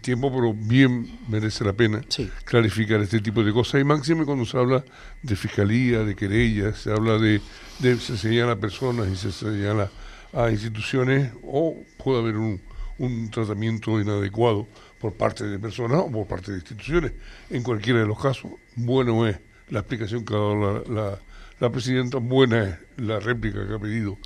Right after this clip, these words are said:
Speaker 1: Efequén, el Efequén,
Speaker 2: Sí.
Speaker 1: y buena es su explicación. Aquí al menos hemos brindado las tres partes que se han nombrado, no todas, porque ahí se hablaba también del consejero de Medio Ambiente, pero,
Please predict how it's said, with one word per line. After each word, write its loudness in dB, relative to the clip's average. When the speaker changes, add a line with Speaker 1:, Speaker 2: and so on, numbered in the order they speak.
Speaker 1:
Efequén, 0
el -2
Efequén, -2
Speaker 2:
Sí. -8
Speaker 1:
y -2
buena -2
es -2
su -6
explicación. -2
Aquí 2
al 4
menos 2
hemos 2
brindado 4
las 0
tres 2
partes 4
que -6
se 0
han 0
nombrado, 6
no -4
todas, 0
porque -4
ahí 2
se 0
hablaba 2
también 0
del 0
consejero 2
de 2
Medio 0
Ambiente, 0
pero, 6